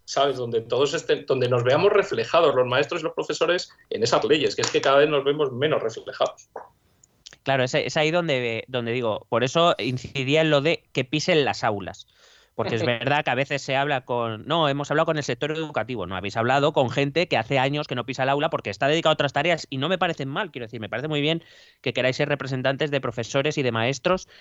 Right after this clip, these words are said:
Speaker 2: eh, y dedicáis vuestra vida a mejorar las condiciones o lo que, me parece muy bien, quiero decir, no lo critico,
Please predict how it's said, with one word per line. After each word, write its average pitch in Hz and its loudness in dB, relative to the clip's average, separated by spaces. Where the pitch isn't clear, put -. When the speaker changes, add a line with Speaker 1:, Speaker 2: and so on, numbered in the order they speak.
Speaker 2:
eh, 110 4
y 113 0
dedicáis 117 2
vuestra 131 2
vida 135 2
a 127 2
mejorar 117 0
las 113 -4
condiciones 165 -2
o 120 -2
lo 113 0
que, 117 2
me 113 2
parece 160 2
muy 170 6
bien, 120 4
quiero 123 -2
decir, 131 -2
no 151 4
lo 180 4
critico, 131 -6